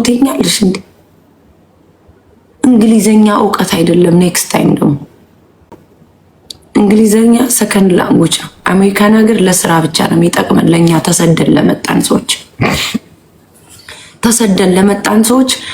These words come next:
መግባቢያ ብቻ ትንሽ ከያሽ አሜሪካን ሀገር ስራ ትሰሪያለሽ፣ ዶላር ት-፣ ትይዣለሽ። ዳሴት ከዛ ውጭ እኛ ያደግነው ኢትዮጵያዊንን እንደ ኢትዮጵያዊ ነው ማውራት የሚጠበቅብን።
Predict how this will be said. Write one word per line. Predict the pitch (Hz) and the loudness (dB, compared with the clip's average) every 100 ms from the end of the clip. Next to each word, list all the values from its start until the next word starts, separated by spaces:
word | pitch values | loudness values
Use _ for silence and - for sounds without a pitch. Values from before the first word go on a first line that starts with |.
| - | -4
መግባቢያ | 202 208 196 202 190 190 | 0 2 2 2 2 2
ብቻ | 185 - 190 | 2 0 -2
ትንሽ | 262 247 - | 2 2 0
ከያሽ | - 220 262 262 - - - | -2 0 0 0 -4 -12 -6
አሜሪካን | 190 196 196 196 214 | -2 0 0 0 2
ሀገር | 214 220 | 2 0
ስራ | - - | -2 -4
ትሰሪያለሽ፣ | 170 - - - 220 220 | -6 -4 -2 0 0 0
ዶላር | - 175 165 | -2 -2 -2
ት-፣ | - - - _ | -4 -10 -14 _
ትይዣለሽ። | - 180 156 151 - - - | -2 0 0 0 -2 -4 -4
ዳሴት | - 180 - - - _ _ _ _ _ - - - | -2 0 -2 -6 -10 _ _ _ _ _ -20 -18 -2
ከዛ | 208 | 0
ውጭ | 226 233 | 2 2
እኛ | 214 | 2
ያደግነው | 208 208 226 233 302 - - - _ _ _ _ _ _ _ _ _ | 2 2 2 2 0 -2 -12 -20 _ _ _ _ _ _ _ _ _
ኢትዮጵያዊንን | 220 226 226 214 214 226 | -2 0 0 0 2 4
እንደ | 208 196 | 4 2
ኢትዮጵያዊ | 185 180 - 175 | 0 -2 -2 0
ነው | 165 | 2
ማውራት | 180 185 180 | 2 2 0
የሚጠበቅብን። | - - - - - - 156 | -2 -2 -4 -6 -6 -4 -4